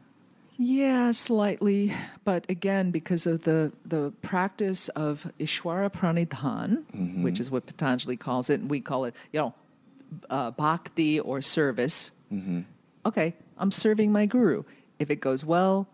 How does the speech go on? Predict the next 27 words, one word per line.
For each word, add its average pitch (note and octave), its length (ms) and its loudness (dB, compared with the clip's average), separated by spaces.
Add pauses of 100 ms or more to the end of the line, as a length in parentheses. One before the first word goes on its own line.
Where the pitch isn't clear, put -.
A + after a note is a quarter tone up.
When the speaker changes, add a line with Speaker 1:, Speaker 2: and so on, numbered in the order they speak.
(100)
Speaker 1:
it's, - 200 -12 (100)
if - 160 -6
it D3 40 -4
goes C3 220 -4
badly, D#3+ 560 -2 (280)
I'm F3 100 -4
doing E3+ 260 0
my D3 140 -4
best. F#3 520 0 (180)
I C#3+ 100 -4
go C#3+ 160 -2
home. F3 520 2
I C#3+ 60 -2
don't C#3+ 220 -2
take E3 240 -6
credit, A#3 400 0 (400)
and D#3 100 0
I C#3+ 100 0
don't D3 220 0
take - 280 -2
blame. G2+ 400 -2 (160)
Speaker 2:
Mm. G2 460 0
Speaker 1:
So C3+ 140 -2
luckily, D#3 600 0
if B2 100 -4
it's C3+ 220 -8
shit, - 480 -2